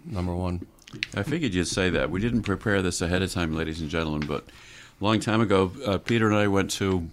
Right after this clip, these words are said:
Speaker 2: maybe one of only two basketball games we ever went to as a father and son. And the, uh,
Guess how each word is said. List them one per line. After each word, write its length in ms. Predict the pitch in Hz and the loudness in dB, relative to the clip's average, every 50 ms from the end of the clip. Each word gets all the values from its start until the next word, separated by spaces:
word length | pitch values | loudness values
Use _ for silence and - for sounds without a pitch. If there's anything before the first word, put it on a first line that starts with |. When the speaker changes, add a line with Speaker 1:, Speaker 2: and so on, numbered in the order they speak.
| - | -8
Speaker 2:
maybe 280 | - 90 104 107 120 113 | -4 -2 0 2 2 2
one 180 | 101 107 107 | 4 4 4
of 100 | 104 95 | 4 2
only 280 | 98 98 98 95 92 82 | 2 2 2 2 0 -2
two 240 | - - - 117 107 | -2 -2 0 0 0
basketball 580 | 87 101 92 98 104 - - 98 82 85 85 | 2 2 2 2 2 0 -4 -4 -2 -2 -2
games 320 | 82 85 87 85 85 82 - | -2 -2 0 0 0 0 0
we 140 | 90 90 90 | 0 0 0
ever 120 | 82 87 | 0 0
went 240 | 80 87 98 107 - | 0 0 0 0 -2
to 180 | - 85 78 78 | -2 -2 -2 -2
as 160 | 78 80 78 | -2 -4 -6
a 40 | 85 | -8
father 360 | - - 90 87 85 82 82 | -6 -4 -2 -2 -2 -2 -2
and 120 | 76 73 | -4 -4
son. 360 | 73 - - 113 101 90 80 78 _ - - - - - - - - - - - - - - | -4 -2 -2 0 0 0 -2 -4 _ -16 -20 -20 -20 -20 -20 -20 -20 -20 -20 -20 -20 -18 -10
And 520 | - 92 90 92 92 92 87 90 92 90 85 - - 64 - | -6 -2 0 0 0 0 0 0 -2 -4 -6 -8 -12 -12 -8
the, 320 | 92 92 90 90 87 87 | -4 -4 -2 -2 -2 -2
uh, 260 | 85 87 87 87 87 | 0 0 0 -2 -2